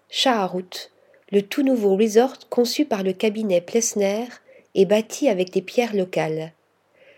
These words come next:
Parfaitement intégré dans leur environnement, les soixante suites et villas en surplomb de la vallée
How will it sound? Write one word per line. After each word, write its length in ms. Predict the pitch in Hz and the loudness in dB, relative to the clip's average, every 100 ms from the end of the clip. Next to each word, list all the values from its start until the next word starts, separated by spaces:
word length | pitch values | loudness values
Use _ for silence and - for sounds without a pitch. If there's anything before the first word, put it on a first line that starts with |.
| _ _ | _ _
Parfaitement 760 | 262 262 269 262 226 190 175 - | -2 2 2 2 0 0 -2 -2
intégré 580 | 254 254 247 220 208 240 | -2 0 0 0 0 0
dans 140 | 202 165 | 2 0
leur 180 | 165 | 0
environnement, 680 | 214 233 233 208 185 180 226 _ - - - - | 0 0 0 0 0 -2 -4 _ -20 -20 -18 -4
les 100 | 190 | -4
soixante 580 | - 285 269 254 208 202 | 0 -2 0 0 0 -2
suites 360 | - - 269 | -6 -6 -2
et 60 | 202 | -2
villas 400 | 185 214 196 254 - | 0 -2 -2 -4 -8
en 100 | 190 | -8
surplomb 580 | 185 220 196 - 208 262 | -6 -6 -8 -6 -4 0
de 80 | 196 | 0
la 140 | 175 | 0
vallée 440 | 170 190 190 226 | 0 0 0 -2